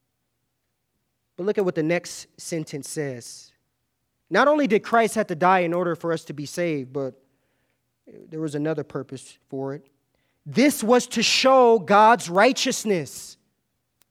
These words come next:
because in his divine forbearance, he passed over sins. It was to show, Paul says again, his righteousness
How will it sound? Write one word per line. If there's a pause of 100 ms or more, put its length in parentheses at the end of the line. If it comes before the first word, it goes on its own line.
(920)
because
in
his
divine
forbearance, (360)
he
passed
over
sins. (1120)
It
was
to
show, (240)
Paul
says
again, (180)
his
righteousness